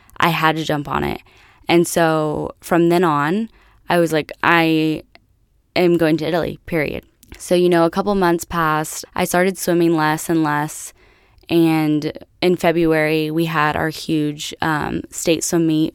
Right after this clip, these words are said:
at our high school. And one of the reasons I transferred to go to the public school was to kinda help the swim and dive program win state because they hadn't in, like, fourteen years or something like that. So in February,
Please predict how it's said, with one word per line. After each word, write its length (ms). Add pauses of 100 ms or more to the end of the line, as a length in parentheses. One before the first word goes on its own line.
at 160
our 80
high 140
school. 360 (540)
And 360 (200)
one 240
of 60
the 80
reasons 300
I 100
transferred 720
to 120
go 100
to 60
the 100
public 340
school 320
was 240
to 160
kinda 280
help 420 (100)
the 460 (440)
swim 280
and 100
dive 260
program 580
win 260
state 460
because 280
they 80
hadn't 420
in, 180
like, 300 (280)
fourteen 600
years 220
or 80
something 340
like 200
that. 300 (400)
So 480
in 160
February, 840